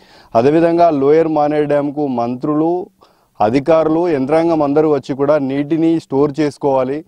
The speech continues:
ఎందుకంటే ప్రతి సంవత్సరం, అంటే ఈ సమయంలో మూడు టీఎంసీలకు మాత్రమే నీరు పరిమితమయ్యేది. ఈ నీరును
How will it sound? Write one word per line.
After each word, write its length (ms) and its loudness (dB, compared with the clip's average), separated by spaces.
ఎందుకంటే 520 0
ప్రతి 360 -2
సంవత్సరం, 640 -2
అంటే 260 -2
ఈ 240 0
సమయంలో 600 0
మూడు 440 0
టీఎంసీలకు 640 -2
మాత్రమే 580 -2
నీరు 220 2
పరిమితమయ్యేది. 680 0
ఈ 220 2
నీరును 600 2